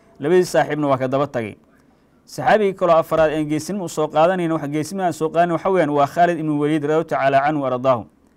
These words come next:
Adlaqa rasuulu, sallallahu alayhi wa sallam, rasuulka Ilaahi wuxuu ku magacaabay calaa Khaalid ibnu Waliid, "Sayfullahi al-masluul," seeftii Ilaahay ee galka laga siibay. Maxaa dhacay?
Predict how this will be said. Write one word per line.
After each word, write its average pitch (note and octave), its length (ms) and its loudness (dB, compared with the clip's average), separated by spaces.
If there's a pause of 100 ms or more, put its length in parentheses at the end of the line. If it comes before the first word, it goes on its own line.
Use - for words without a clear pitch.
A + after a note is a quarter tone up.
(560)
Adlaqa E3+ 360 0
rasuulu, D#3+ 480 -4
sallallahu C#3+ 320 -2
alayhi D3+ 80 -8
wa E3+ 40 0
sallam, D#3+ 220 2
rasuulka F3+ 340 -6
Ilaahi D#3 140 2
wuxuu C#3+ 180 -4
ku F#3+ 60 -10
magacaabay C3 460 0
calaa C#3 240 2
Khaalid F3 320 0
ibnu D#3 200 -2
Waliid, C3 200 -2 (280)
"Sayfullahi C#3+ 680 -4
al-masluul," C3+ 640 -4 (520)
seeftii E3+ 600 -6
Ilaahay D3 260 -2
ee C#3 120 -4
galka D#3+ 380 -2
laga C#3 200 -2
siibay. B2+ 460 -6 (460)
Maxaa C#3+ 220 0
dhacay? D#3 260 2